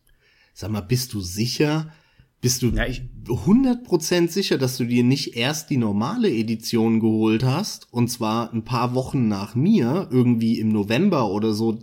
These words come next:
Speaker 1: oder Dezember zweitausendzwölf, und du dann dir die Prepare to Die Edition später geholt hast?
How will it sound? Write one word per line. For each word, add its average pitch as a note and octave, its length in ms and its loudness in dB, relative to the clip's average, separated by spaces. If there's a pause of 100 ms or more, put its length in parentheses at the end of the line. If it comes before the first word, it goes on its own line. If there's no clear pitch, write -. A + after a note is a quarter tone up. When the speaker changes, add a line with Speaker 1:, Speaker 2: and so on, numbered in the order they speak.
Speaker 1:
oder G#2 260 -4
Dezember C3+ 800 -2
zweitausendzwölf, G#2+ 1080 -4 (520)
und A#2 220 -2
du C3+ 120 2
dann A#2 220 4
dir A2 160 0
die G#2 200 0
Prepare - 500 -6
to G2+ 120 -6
Die F#2 440 -6
Edition C#3+ 380 -2
später A#2 480 -2
geholt G#2+ 400 -2
hast? G#3 340 -6